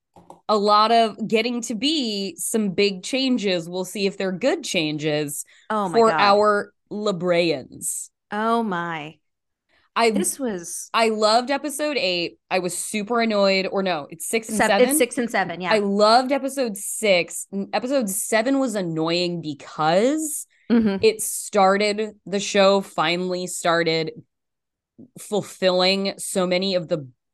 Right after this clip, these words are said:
Speaker 1: terrible ships that
Speaker 2: Yeah.
Speaker 1: it has been sowing seeds for all this time. And I am happy about precisely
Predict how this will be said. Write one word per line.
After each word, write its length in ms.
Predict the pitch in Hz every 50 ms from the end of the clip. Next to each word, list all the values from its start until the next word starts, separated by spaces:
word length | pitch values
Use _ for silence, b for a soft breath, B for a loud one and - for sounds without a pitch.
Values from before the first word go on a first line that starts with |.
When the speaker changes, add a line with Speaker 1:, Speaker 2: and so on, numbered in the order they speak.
| _ -
Speaker 1:
terrible 1000 | - - - - 170 175 175 180 180 180 170 180 180 180 175 180 180 180 175 _ _ _ _ _ _
ships 840 | - - - - - 151 156 180 - - - - - - - - _ _ _ _ _ _ _ _ _ _ -
that 240 | 185 165 190 196 180
Speaker 2:
Yeah. 240 | 185 180 180 180 180
Speaker 1:
it 20 | 180
has 160 | 180 170 -
been 540 | 147 185 180 175 170 165 165 165 165 160 - _ _ _ _ _ _ _ _ _
sowing 720 | - - - - - - 185 180 180 185 185 190 190 190
seeds 540 | 190 - - - 175 175 175 180 170 165 -
for 600 | - - 208 185 185 185 180 180 180 185 185 190 - _ _ _ _ _ _ _ _ _ _ _ -
all 220 | 185 180 180 180
this 240 | 170 190 190 - -
time. 580 | - 190 185 175 170 170 165 170 165 165 165 165 -
And 140 | - 180 175 -
I 140 | - 165 170
am 160 | 170 165 165
happy 540 | 143 - - 170 165 165 - 185 185 185 -
about 400 | - 170 156 151 147 147 - _
precisely 1160 | - - - 170 160 - - - - 170 151 156 156 156 - - 175 175 175 165 165 165 160